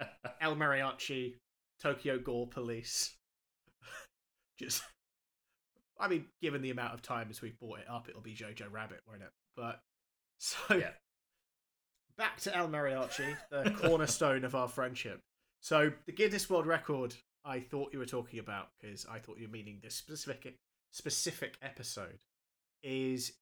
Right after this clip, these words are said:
Speaker 2: it is the lowest budgeted film ever to gross more than a million dollars.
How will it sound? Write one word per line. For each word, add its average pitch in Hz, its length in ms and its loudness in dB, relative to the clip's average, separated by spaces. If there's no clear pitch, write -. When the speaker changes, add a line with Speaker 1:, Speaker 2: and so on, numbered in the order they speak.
Speaker 2:
it 151 160 -6
is 143 140 -2
the 151 100 0
lowest 160 580 4
budgeted 147 480 -4
film 131 380 -4
ever 123 440 -4
to 120 120 -8
gross 117 480 -6
more 117 300 -2
than 113 140 -6
a 110 60 -6
million 107 420 -8
dollars. - 460 -16